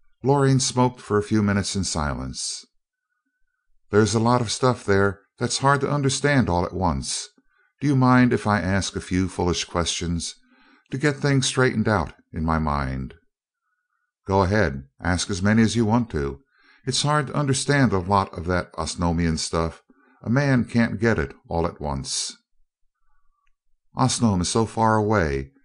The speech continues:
How are you going to find it?" With one object compass I mentioned. I had planned on navigating from notes I took on the trip back to Earth, but it wasn't necessary.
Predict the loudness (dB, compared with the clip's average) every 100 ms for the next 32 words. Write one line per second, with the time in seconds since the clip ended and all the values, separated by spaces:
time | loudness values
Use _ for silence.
0 | _ -6 -2 0 2 2 2 2 0 0
1 | 0 -2 -6 -14 _ _ _ _ _ _
2 | _ _ _ _ _ _ _ _ _ -20
3 | _ _ _ -4 -2 0 0 0 -2 0
4 | 0 0 -2 -8 -4 -4 -2 -2 0 0
5 | -2 -4 -8 -10 -16 _ _ -6 0 0
6 | 0 0 0 2 2 2 2 2 2 0
7 | 0 -4 -4 -2 -2 -4 -4 -6 -2 -4
8 | -4 -4 -4 -4 -4 -6 -8 -6 -6 -6
9 | -8 -4 -4 -4 _ _ _ _ _ -4
10 | -2 0 -2 -4 -4 -2 -2 -2 -6 -6
11 | -6 -8 -12